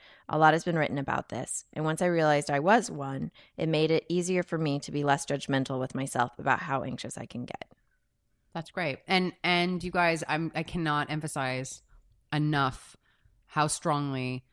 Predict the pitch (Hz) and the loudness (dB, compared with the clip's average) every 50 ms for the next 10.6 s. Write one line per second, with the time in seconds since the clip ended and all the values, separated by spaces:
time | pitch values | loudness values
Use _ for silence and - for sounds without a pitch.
0 | _ _ _ _ _ _ - - - 147 143 143 135 139 139 - - 160 139 131 | _ _ _ _ _ _ -16 -10 -8 -2 2 4 4 4 2 0 -4 -4 -2 -2
1 | 131 131 131 131 - - - - 156 - - 156 147 139 - - - 143 135 131 | -2 -4 -6 -6 -8 -6 -2 -2 -2 -2 -2 -2 -4 -4 -4 -4 -4 -2 -2 -2
2 | 123 123 127 127 117 - - 123 - _ - 143 139 - - - 156 151 143 139 | -2 -4 -6 -6 -6 -8 -8 -10 -8 _ -6 -6 -6 -6 -8 -6 -4 -4 -2 -2
3 | 139 - 135 135 131 127 127 127 131 131 131 131 131 - 131 127 123 - - 117 | -4 -4 -4 -4 -4 -4 -4 -4 -2 -2 -2 -4 -4 -4 -4 -4 -4 -2 -2 -4
4 | 90 - 131 127 - 113 113 117 117 120 123 120 101 98 104 107 - - _ - | -4 -4 -6 -8 -6 -6 -6 -4 -4 -4 -4 -4 -4 -4 -6 -8 -10 -16 _ -20
5 | - - - _ _ - 160 151 143 139 139 139 139 - - _ _ _ _ _ | -20 -20 -20 _ _ -2 0 0 0 0 0 -2 -4 -6 -8 _ _ _ _ _
6 | _ _ _ _ _ _ _ _ _ - - 156 151 156 160 - 175 165 151 151 | _ _ _ _ _ _ _ _ _ -4 -2 0 2 2 0 0 0 0 0 -2
7 | - - 147 143 143 - 143 135 127 - - 147 - 143 139 139 - - 131 - | 0 0 0 0 2 0 0 -2 -2 -2 -6 -6 -4 -4 -4 -4 -4 -6 -10 -12
8 | - - 160 156 - - 147 139 135 135 131 127 127 127 123 - - 135 131 143 | -6 -4 -2 -2 -2 -4 -6 -6 -4 -4 -4 -2 -4 -4 -6 -8 -8 -4 0 0
9 | 160 143 143 131 160 156 143 - 170 151 143 147 135 - 151 135 131 - - 131 | 0 0 2 4 4 4 4 4 0 0 0 0 0 0 0 -2 -2 -2 -4 -4
10 | 127 120 - - 113 131 123 123 127 123 110 | -4 -6 -6 -4 -2 -2 0 -2 -2 -4 -8